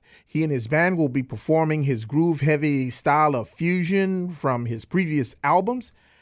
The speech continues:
and his new release entitled Soul Survival, Soul Survivor.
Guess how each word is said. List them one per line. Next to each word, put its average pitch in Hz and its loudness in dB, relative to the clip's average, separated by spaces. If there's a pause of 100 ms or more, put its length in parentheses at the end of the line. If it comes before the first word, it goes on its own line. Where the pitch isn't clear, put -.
(160)
and 170 2
his 123 -4
new 170 0
release 165 0
entitled 135 0
Soul 135 0
Survival, 120 -2 (400)
Soul 139 2
Survivor. 139 0